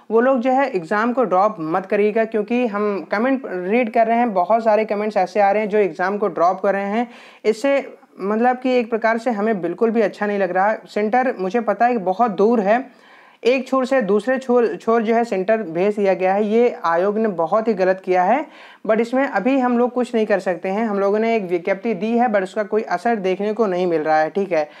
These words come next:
तो आप लोग कोशिश करें कि आप लोग एग्जाम दें। वैसे आप लोगों के पास एक गोल्डन अपॉर्चुनिटी के रूप में भी इसे ले सकते हैं कि एग्जाम बहुत से स्टूडेंट ड्रॉप कर रहे हैं, but आप लोग ड्रॉ-, जो है एग्जाम को ड्रॉप ना करें, आप लोग एग्जाम दें। इससे आप लोगों का जो, अ,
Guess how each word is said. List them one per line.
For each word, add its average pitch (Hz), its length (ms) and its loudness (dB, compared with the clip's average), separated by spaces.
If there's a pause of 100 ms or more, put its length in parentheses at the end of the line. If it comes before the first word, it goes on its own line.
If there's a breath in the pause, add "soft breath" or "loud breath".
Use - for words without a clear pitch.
(240 loud breath)
तो 226 60 -2
आप 233 220 0
लोग 269 140 0
कोशिश 214 300 -2
करें 233 220 0
कि 226 60 -2
आप 202 160 0
लोग 233 100 4
एग्जाम 202 440 -2
दें। 208 200 2 (360 loud breath)
वैसे 220 240 2
आप 254 200 2
लोगों 247 180 2
के 254 80 0
पास 247 280 0
एक 262 280 0
गोल्डन 202 420 0
अपॉर्चुनिटी 202 640 0
के 247 120 0
रूप 233 180 0
में 247 120 -2
भी 240 120 0
इसे 233 200 -2
ले 226 140 0
सकते 214 280 -4
हैं 240 80 -4
कि 226 80 -4
एग्जाम 185 400 -2
बहुत 208 400 0
से 220 220 2
स्टूडेंट 202 360 -4
ड्रॉप 180 260 0
कर 196 160 0
रहे 202 140 -2
हैं, 226 220 -4 (340 loud breath)
but 214 220 0
आप 240 260 0
लोग 247 160 0
ड्रॉ-, 233 240 2
जो 190 260 -2
है 233 160 2
एग्जाम 190 320 -2
को 220 80 0
ड्रॉप 214 340 0
ना 180 180 0
करें, 226 180 0
आप 190 160 -2
लोग 208 120 2
एग्जाम 196 380 -2
दें। 240 120 0
इससे 208 300 -2
आप 220 300 0
लोगों 233 220 2
का 240 120 2
जो, 240 200 0
अ, 175 300 -2